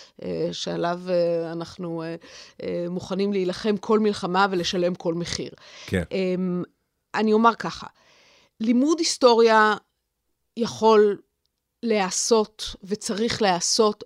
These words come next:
Speaker 1: באופן שמחנך בני אדם לחשיבה ביקורתית ולהבנה ביקורתית ואנליטית של המציאות. ולכן זה לא משנה איזו דוגמה מההיסטוריה אתה בוחר. ברגע שאתה בוחר נושא,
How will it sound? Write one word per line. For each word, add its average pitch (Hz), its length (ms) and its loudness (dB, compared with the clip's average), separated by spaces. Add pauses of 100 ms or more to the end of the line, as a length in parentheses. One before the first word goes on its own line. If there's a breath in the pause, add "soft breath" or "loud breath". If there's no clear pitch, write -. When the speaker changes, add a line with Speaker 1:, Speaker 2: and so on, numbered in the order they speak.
Speaker 1:
באופן 214 540 -2
שמחנך 190 640 -6
בני 175 260 -4
אדם 185 360 0 (360 soft breath)
לחשיבה 190 640 2 (100)
ביקורתית 190 880 -4 (300 soft breath)
ולהבנה 185 540 0
ביקורתית 202 680 -4
ואנליטית 185 600 -4
של 180 140 -2
המציאות. 170 560 -8 (340 soft breath)
ולכן 240 220 0 (100)
זה 294 80 0
לא 294 220 6
משנה 262 340 2 (180)
איזו 247 300 6
דוגמה 208 600 4
מההיסטוריה 190 800 0
אתה 196 180 -6
בוחר. 180 480 -2 (400 loud breath)
ברגע 247 320 2
שאתה 214 240 -4
בוחר 208 340 -2
נושא, 208 480 2